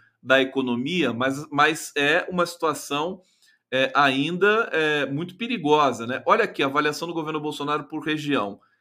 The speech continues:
Ah, o negativo tá caindo no Nordeste e o positivo, olha, subindo no Nordeste.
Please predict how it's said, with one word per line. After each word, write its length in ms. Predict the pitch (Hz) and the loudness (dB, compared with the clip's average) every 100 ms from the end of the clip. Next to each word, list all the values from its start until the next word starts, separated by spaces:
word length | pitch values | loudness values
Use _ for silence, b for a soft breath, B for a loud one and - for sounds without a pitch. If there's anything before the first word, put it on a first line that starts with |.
| _ _ - | _ _ -2
Ah, 320 | 120 120 113 | 2 2 2
o 80 | 139 | 2
negativo 680 | 143 147 147 143 - 196 185 | 2 4 4 2 -6 -4 0
tá 140 | 180 | 0
caindo 540 | 165 143 131 127 120 117 | 2 2 2 -2 -4 -2
no 100 | 120 | -2
Nordeste 960 | 120 117 110 110 117 131 - - 294 - _ _ _ _ _ - | -2 -2 -4 -2 -2 -4 -6 -8 -8 -12 _ _ _ _ _ -6
e 120 | 143 | 0
o 120 | 139 | 0
positivo, 680 | 139 127 117 117 143 131 117 | 0 -2 -4 -4 0 0 2
olha, 200 | 123 104 | 0 -2
subindo 680 | - - 139 113 165 180 117 | -6 -6 -6 -4 -4 -2 -4
no 120 | 113 | -4
Nordeste. 840 | 135 139 127 135 147 - - 185 | -4 -2 2 2 0 -6 -12 -12